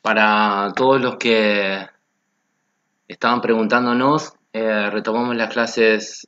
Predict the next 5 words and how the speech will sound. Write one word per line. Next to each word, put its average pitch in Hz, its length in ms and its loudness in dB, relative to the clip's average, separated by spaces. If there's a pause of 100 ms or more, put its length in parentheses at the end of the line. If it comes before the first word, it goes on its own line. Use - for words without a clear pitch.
eh, 98 320 -8 (220)
habituales, 110 760 -2 (920)
eh, 98 380 -6
ya 101 140 -6
mañana 117 760 -2